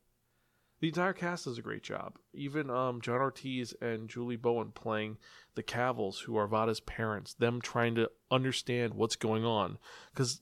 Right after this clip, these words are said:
they know this was horrible, that she witnessed a shooting, and they're trying to reach out to their daughter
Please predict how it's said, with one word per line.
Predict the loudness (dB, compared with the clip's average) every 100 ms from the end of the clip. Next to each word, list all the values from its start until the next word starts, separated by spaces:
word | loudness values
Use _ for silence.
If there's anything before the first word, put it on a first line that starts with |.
| 2
they | 4 4
know | 4 4 4
this | 0 -4
was | -4
horrible, | 0 4 4 4 0
that | -2 -4
she | -4 -6 -6 -12 -2
witnessed | -2 0 -2 -2 -6 -20 _
a | 0
shooting, | 2 2 4 4 0 -4 -12 -20 -20 -18 -6
and | 0 2
they're |
trying | 2 2 2 4
to | 2
reach | 2 4
out | 4
to | 4
their | 0 2
daughter | 4 6 6 6 2